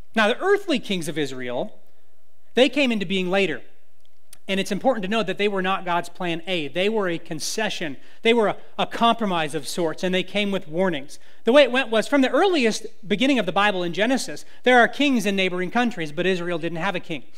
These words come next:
They had other earthly figures who would provide leadership in this way or that, but they didn't have a king. As the story unfolded, after they had entered the promised land, eventually time goes on to the point where the people begin to say, "We want a king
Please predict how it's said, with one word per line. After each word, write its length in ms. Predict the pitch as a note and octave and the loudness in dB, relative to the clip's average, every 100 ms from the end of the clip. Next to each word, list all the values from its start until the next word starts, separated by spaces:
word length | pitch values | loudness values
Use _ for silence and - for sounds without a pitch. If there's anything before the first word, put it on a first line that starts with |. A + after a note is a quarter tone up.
| - - - | -10 -6 2
They 80 | G#3+ | 4
had 180 | B3 | 4
other 440 | A#3 G#3+ A3 C4+ C4+ | 4 2 4 2 2
earthly 420 | G3+ G#3+ A3+ A#3 | 0 0 0 0
figures 440 | - G#3+ F3+ A3+ A3 | 2 -2 0 -4 -2
who 60 | |
would 100 | G3+ | -2
provide 340 | G3+ F#3+ F#3+ F#3+ | 0 0 0 0
leadership 420 | G#3+ G#3 G#3+ G#3 | -2 0 0 0
in 120 | F#3 | 0
this 200 | G3+ G#3+ | -2 -2
way 160 | G#3+ G#3+ | -2 -2
or 180 | A3 A3 | 0 0
that, 260 | E3+ F3 - - - | 0 -2 -4 -8 -6
but 80 | F#3 | -2
they 100 | G3+ | 0
didn't 200 | A3+ G#3 | 0 0
have 120 | G3+ | -2
a 40 | |
king. 320 | - A3+ D#3 B2+ - - - - - - - - | -2 -2 -2 -6 -10 -10 -10 -10 -10 -10 -10 0
As 140 | B3+ | 0
the 80 | A3 | 2
story 320 | - C#4+ C#4 | 4 6 8
unfolded, 640 | A#3 G#3+ B3+ C4+ F#3+ G3 - - - | 6 4 6 6 6 0 -2 -6 -2
after 480 | A#3 A#3+ G#3 G#3+ | 0 0 -2 -2
they 180 | A#3+ G#3 | 0 2
had 120 | F#3+ | 2
entered 240 | G3+ G3+ G#3 | 2 0 -4
the 60 | |
promised 500 | G#3 A3+ A3 A3 G#3 | -2 2 2 2 -2
land, 300 | F3+ D#3+ F3+ - | -2 0 0 0
eventually 520 | G3 A#3+ B3 G#3 G3 | 2 2 2 0 0
time 580 | G#3 G#3 A#3 A3+ A3 F#3+ | 2 2 0 -4 -4 2
goes 240 | A3+ G#3 | 2 4
on 180 | F#3 F3+ | 2 0
to 80 | G3+ | -4
the 80 | |
point 300 | F#3+ F3+ F3 | -4 -2 -2
where 100 | F#3 | -2
the 80 | F#3 | -2
people 260 | F#3 A#3 B3 | 0 0 0
begin 380 | G#3+ E3 F3+ F3 | -2 -2 -2 -2
to 80 | |
say, 240 | F#3+ E3+ D#3+ | -2 -2 -2
"We 260 | D3 G#3 C4 | 0 2 4
want 180 | A#3 | 2
a 40 | G3 | 0
king 500 | - G3+ E3 C3+ | -2 -2 -2 -4